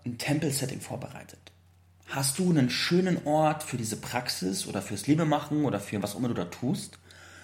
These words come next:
Oder bist du gerade irgendwie, weiß ich nicht, auf einem stressigen Dorfplatz, wo irgendwie alle um dich rumlaufen und gerade viel rumgeschrien wird? Es macht einen Unterschied.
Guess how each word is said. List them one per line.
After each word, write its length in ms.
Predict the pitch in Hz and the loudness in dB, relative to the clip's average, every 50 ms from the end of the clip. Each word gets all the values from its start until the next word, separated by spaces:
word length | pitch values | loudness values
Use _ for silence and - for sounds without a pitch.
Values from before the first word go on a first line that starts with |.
| - - - - | -20 -20 -6 0
Oder 240 | - 160 185 190 185 | 4 6 6 6 6
bist 220 | 180 175 170 - | 4 2 2 2
du 60 | 175 151 | 4 4
gerade 200 | 143 143 143 - | 6 4 4 4
irgendwie, 480 | - 151 160 143 143 143 139 139 139 135 135 - - - - - - _ _ - _ | 4 2 4 4 6 6 6 6 4 2 -2 -6 -12 -20 -20 -20 -20 _ _ -14 _
weiß 200 | - 117 127 127 | 2 4 4 4
ich 120 | 120 110 104 | 2 -2 -4
nicht, 280 | 101 90 - - - - _ - - - - - | -6 -6 -8 -10 -14 -18 _ -20 -20 -20 -12 -2
auf 200 | - 120 123 - | -2 0 2 4
einem 300 | 131 127 123 123 120 127 | 4 6 6 6 4 2
stressigen 560 | 131 - - 139 139 - 156 135 135 131 131 | -2 0 0 0 2 2 2 4 4 6 8
Dorfplatz, 640 | 131 123 131 127 - - 160 151 151 151 - - 127 | 8 8 8 6 4 4 4 4 4 4 0 0 2
wo 100 | 123 120 | 2 4
irgendwie 200 | 131 139 131 - | 6 6 6 6
alle 100 | 123 131 | 6 6
um 80 | 123 | 6
dich 120 | 120 - - | 4 4 6
rumlaufen 640 | 170 180 165 120 110 113 113 - 139 143 151 139 | 6 8 10 10 10 8 6 4 2 4 4 4
und 160 | 123 123 120 | 4 2 4
gerade 420 | - 110 120 127 127 123 123 123 123 | 4 4 6 6 6 6 6 4 2
viel 140 | 131 135 | 2 2
rumgeschrien 500 | 135 151 175 170 139 - - 123 107 98 | 4 4 4 4 2 0 0 0 2 4
wird? 300 | 95 120 180 247 - - - - - - - - - - - | 4 4 4 2 0 -4 -10 -16 -18 -16 -16 -16 -16 -14 -10
Es 100 | - - | -4 -2
macht 200 | 139 139 - - | -2 -2 0 0
einen 100 | 175 - | 0 0
Unterschied. 500 | 202 202 - - - - 131 - - | 0 -2 -4 -6 -8 -10 -12 -14 -16